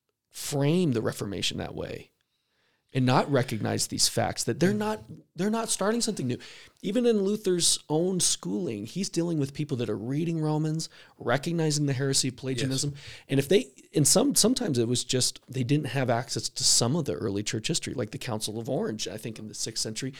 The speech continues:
Speaker 1: that said that even those who claim the grace of God by the saying of a prayer, let them be anathema. That, that's, that's making heretical, not just Pelagianism,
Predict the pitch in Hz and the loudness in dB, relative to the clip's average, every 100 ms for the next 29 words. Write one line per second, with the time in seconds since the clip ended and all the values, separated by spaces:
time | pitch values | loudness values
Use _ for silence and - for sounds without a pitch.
0 | - - - 135 - 170 135 - - _ | -14 -18 -6 0 2 2 2 -2 -10 _
1 | _ _ 123 110 _ - 170 214 180 151 | _ _ -4 -4 _ -2 4 4 6 6
2 | 151 - 123 120 - _ _ _ - 165 | 6 4 2 0 -6 _ _ _ 0 2
3 | 175 98 87 120 _ _ _ _ _ - | 4 0 -4 -8 _ _ _ _ _ -20
4 | - 120 127 131 120 120 120 113 117 113 | -8 0 4 4 4 2 2 2 -2 2
5 | - 143 147 123 - - - 135 117 98 | 2 4 2 0 -4 -6 -2 0 0 -2
6 | - 113 - 113 117 101 117 123 85 - | -4 -6 -6 -4 -4 -2 -4 -6 -10 -12
7 | - _ _ _ 139 156 - _ - 165 | -16 _ _ _ 0 0 -8 _ 0 2
8 | - - _ _ 135 180 - - - 139 | 4 0 _ _ 0 2 2 -2 -14 -4
9 | 135 139 139 120 107 113 131 - 87 123 | -2 2 2 2 0 2 2 -2 -4 -4
10 | - 175 - - 123 110 - - - 65 | -2 -4 -4 -4 -2 -4 -6 -12 -12 -14